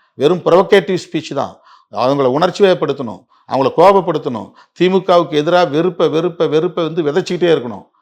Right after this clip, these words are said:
இந்த, இந்த, இந்த கோபம் தான் அந்த ஒரு அனலா வந்து மாறி இன்னைக்கு இந்த நிலையில போய் நிக்குது. இதெல்லாம் தான் அந்த ஸ்டாம்பீடுக்கான காரணம். இப்ப சாதாரணமா இந்த நாற்பத்தோரு பேர் இறந்துட்டாங்க. நாற்பத்தோரு பேர் படத்தையும் வைக்க வேணாம். வெறுமனே ஒரு படத்தை போட்டு, "இது மாதிரி கரூர் துயரம்,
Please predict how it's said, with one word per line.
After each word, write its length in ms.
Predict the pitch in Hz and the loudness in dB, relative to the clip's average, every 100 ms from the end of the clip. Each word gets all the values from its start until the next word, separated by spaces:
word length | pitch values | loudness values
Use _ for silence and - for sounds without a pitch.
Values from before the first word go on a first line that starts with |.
| _ _ _ - | _ _ _ -10
இந்த, 360 | 135 175 170 | -6 -2 0
இந்த, 340 | 147 156 160 156 | 2 0 0 -2
இந்த 260 | 151 151 | 0 -4
கோபம் 500 | 135 185 214 220 190 | -2 2 4 4 2
தான் 240 | 180 208 180 | 0 0 0
அந்த 140 | 143 | -2
ஒரு 140 | 135 131 | -4 -4
அனலா 360 | 123 151 156 | -2 0 0
வந்து 300 | 135 131 127 | 0 -4 -8
மாறி 300 | 110 120 127 | -6 -6 -6
இன்னைக்கு 260 | 117 101 101 | -8 -12 -16
இந்த 120 | 98 | -14
நிலையில 320 | 98 110 104 | -12 -12 -12
போய் 100 | 92 | -14
நிக்குது. 420 | 92 87 90 90 _ _ _ _ _ _ _ _ - | -18 -20 -20 -20 _ _ _ _ _ _ _ _ -6
இதெல்லாம் 320 | 139 170 202 | 2 2 2
தான் 140 | 208 | 0
அந்த 300 | 175 151 131 - | 2 0 0 -4
ஸ்டாம்பீடுக்கான 580 | 143 147 151 131 117 107 | -4 -4 -4 -10 -10 -10
காரணம். 420 | 107 107 92 - _ _ | -6 -6 -8 -20 _ _
இப்ப 220 | 120 123 113 | -6 -4 -2
சாதாரணமா 460 | 113 151 160 170 175 | 0 2 4 2 -2
இந்த 140 | 160 | -2
நாற்பத்தோரு 420 | 143 151 156 151 | -2 -2 -4 -4
பேர் 140 | 160 160 | -4 0
இறந்துட்டாங்க. 480 | 147 151 143 131 | 0 0 -2 -2
நாற்பத்தோரு 440 | 120 139 151 151 143 | -2 -4 -4 -6 -4
பேர் 180 | 160 156 | -6 -4
படத்தையும் 340 | 139 139 151 | -4 -6 -8
வைக்க 280 | 131 131 117 | -10 -8 -10
வேணாம். 160 | 98 - - - | -10 -16 -20 -14
வெறுமனே 380 | - 131 160 175 | -2 0 2 0
ஒரு 160 | 165 - | 0 -2
படத்தை 300 | 139 151 156 | -4 -4 -6
போட்டு, 400 | 135 - 117 _ _ _ | -8 -10 -16 _ _ _
"இது 140 | 120 135 | -8 -2
மாதிரி 260 | 147 147 | -2 0
கரூர் 340 | 131 139 147 123 | -2 -2 -4 -4
துயரம், 400 | 117 113 110 | -4 -2 -4